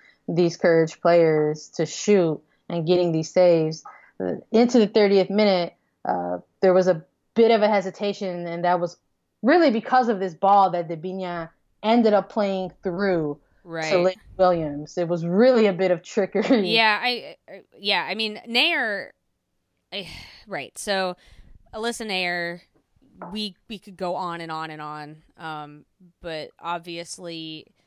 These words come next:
Speaker 2: the, the thing about her game that people like to criticize is, um, when she, coming off the line, specific, uh, you know, seems to be the, the, the biggest talking point. And, um,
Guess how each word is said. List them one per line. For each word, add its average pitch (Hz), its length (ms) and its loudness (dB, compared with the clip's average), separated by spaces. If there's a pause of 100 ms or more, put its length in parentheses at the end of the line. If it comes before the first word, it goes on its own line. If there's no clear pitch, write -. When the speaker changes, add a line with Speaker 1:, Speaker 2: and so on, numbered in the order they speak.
(340)
Speaker 2:
the, 185 340 -10
the 180 200 -12
thing 247 280 -8
about 196 340 -8
her 190 140 -12
game 170 500 -10
that 160 240 -16
people 175 320 -16
like 156 180 -12
to 170 80 -20
criticize 151 800 -12
is, 143 520 -18
um, 135 640 -18 (1040)
when 190 80 -18
she, 170 280 -12 (120)
coming 247 240 -2
off 196 160 -2
the 185 80 -8
line, 151 520 -10
specific, - 480 -20
uh, 180 100 -18
you 165 140 -16
know, 131 220 -16 (280)
seems 156 320 -20
to 160 100 -18
be 156 100 -16
the, 143 400 -16
the, 143 160 -18 (160)
the 147 80 -20
biggest 143 320 -18
talking 139 380 -18
point. 143 400 -18
And, 151 320 -18
um, 147 460 -14